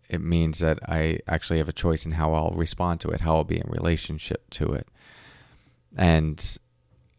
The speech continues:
that allows us to potentially move toward freedom. And so one of the things you can start to notice is when there are these moments of completeness throughout the day, where you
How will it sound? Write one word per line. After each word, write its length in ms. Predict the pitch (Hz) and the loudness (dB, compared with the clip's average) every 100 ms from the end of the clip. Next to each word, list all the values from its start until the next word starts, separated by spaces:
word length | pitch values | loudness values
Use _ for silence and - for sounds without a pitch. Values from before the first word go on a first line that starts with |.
| _ _ _ _ - | _ _ _ _ 2
that 240 | 87 87 | 6 6
allows 440 | 85 85 85 92 | 6 4 4 2
us 140 | 87 - | 0 -2
to 240 | 87 80 - | 2 2 0
potentially 500 | 85 120 135 - - | 0 0 0 -2 -4
move 380 | 78 85 95 90 | 0 4 6 4
toward 380 | - 85 82 - | -4 0 0 -2
freedom. 540 | - 117 - - - - - - - - - _ _ _ - | -2 -2 0 -4 -6 -8 -8 -10 -20 -20 -20 _ _ _ -4
And 120 | 95 | -2
so 120 | - | 0
one 220 | 95 104 110 | 0 2 2
of 80 | |
the 80 | 101 | 2
things 320 | 98 101 90 | 4 4 4
you 100 | 90 | 0
can 480 | 87 - 98 92 92 | 0 0 0 0 -4
start 400 | - - 95 92 | -8 -4 0 0
to 120 | - | -2
notice 580 | 92 104 139 - - - - | -4 -2 -2 -4 -4 -6 -2
is 260 | 98 90 | 0 0
when 320 | 90 92 110 113 | 0 4 4 4
there 180 | 107 | 2
are 240 | 78 90 113 | 2 0 0
these 260 | 104 87 | 0 0
moments 360 | 82 82 80 - | 0 0 0 -2
of 180 | 80 - | -6 -4
completeness 760 | - 78 - 87 - 80 76 - | -4 -2 0 0 -2 -4 -6 -6
throughout 380 | - 76 76 | -4 -2 -2
the 60 | 78 | -4
day, 400 | - 80 55 - _ _ - - - | -2 0 -2 -8 _ _ -20 -20 -2
where 120 | 92 | 2
you 140 | 92 | 2